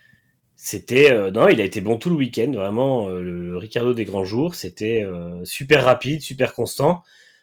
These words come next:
pas d'erreur. Enfin, là, là, là, pour le coup, on voit ce qu'on aurait chez, avec Ricciardo, euh, chez Red Bull, c'est que c'est un pilote qui est pas toujours au top niveau, au niveau chrono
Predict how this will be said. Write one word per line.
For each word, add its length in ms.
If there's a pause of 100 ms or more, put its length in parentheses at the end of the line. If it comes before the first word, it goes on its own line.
(140)
pas 140
d'erreur. 500
Enfin, 240
là, 140
là, 140
là, 180
pour 80
le 80
coup, 100
on 80
voit 220
ce 80
qu'on 240
aurait 160
chez, 280
avec 200
Ricciardo, 520
euh, 220
chez 180
Red 100
Bull, 140
c'est 140
que 220 (420)
c'est 140
un 60
pilote 260
qui 80
est 40
pas 140
toujours 500
au 80
top 240
niveau, 300
au 20
niveau 280
chrono 400